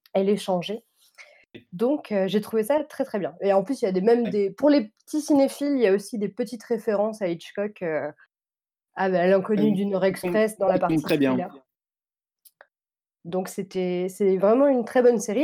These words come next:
Speaker 1: Et du coup, j'ai très hâte de, très hâte de voir la suite. Ça, heu, ça vient que la semaine prochaine. Je me fais engueuler chez moi, heu, parce qu'on est plusieurs dans l'appartement. Et quand on regarde la série, elles sont très mécontentes que <laughs> j'ai, que j'ai pas prévu d'avoir la suite directement après.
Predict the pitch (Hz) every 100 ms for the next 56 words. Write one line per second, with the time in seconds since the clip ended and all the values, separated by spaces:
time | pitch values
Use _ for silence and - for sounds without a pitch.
0 | 339 247 202 330 294 226 - 339 330 226
1 | 247 202 - 285 277 220 202 185 185 -
2 | 339 - - 202 190 185 185 208 196 226
3 | 247 240 233 226 202 214 247 277 311 -
4 | _ _ _ - - 233 233 247 240 233
5 | 247 247 254 - 208 208 233 226 180 170
6 | - 185 180 185 208 202 214 185 175 170
7 | 180 202 190 202 190 180 175 185 190 220
8 | 214 214 214 220 226 247 - - _ _
9 | - 180 185 196 - - 277 269 254 247
10 | 262 262 262 - 247 190 202 240 - 233
11 | 220 220 240 226 208 - 240 226 220 202
12 | 196 202 202 - 240 190 170 269 277 -
13 | 240 220 208 160 -